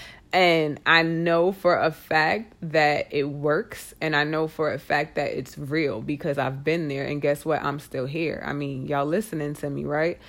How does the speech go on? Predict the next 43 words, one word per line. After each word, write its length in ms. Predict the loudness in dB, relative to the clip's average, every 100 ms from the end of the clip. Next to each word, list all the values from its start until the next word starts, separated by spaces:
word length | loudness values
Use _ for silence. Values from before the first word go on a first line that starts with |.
| -20
So 160 | -2 2
I've 260 | 4 2 2
been 220 | 0 2
there. 140 | -2
So 120 | -2
you 240 | -4 0 0
are 120 | 2
allowed, 480 | 2 2 0 0 0
like 180 | 0 -2
I 100 | -4
said, 300 | -2 -4 -4
to 100 | -8
fall 320 | 2 4 4
into 380 | 2 -6 -2 0
that 340 | 2 0 -2 -16 -20 -20 -20
state 680 | -16 -14 2 2 2 -4 -14 -20 _ -20 _ _ 0
of 460 | 4 6 4 0 -12 -4
depression, 840 | -4 -2 -2 -2 -2 -6 -4 -8 -14 _ 0
that 280 | 2 2
big 260 | 0 0 -2
D 160 | -4 -2
word 300 | 0 0 2
that 140 | 0
no 140 | 0 -2
one 220 | -2 -2
likes 200 | -2 -4
to 100 | -10
fucking 380 | -6 -6 -4 -4
talk 240 | -4 -4
about. 380 | -4 -2 -2 -6 -14 -8
You're 160 | 0 2
allowed 280 | 2 0
to 100 | -2
be 220 | -4 -2 -2
there. 340 | -2 -2 -4 -12 _
It's 240 | 0 2 4
okay 320 | 2 0 -2
to 80 | -2
be 220 | -4 -6
there. 200 | -4 -2
And 140 | 0
remember 400 | 0 0 0 0
that 320 | 2 2 0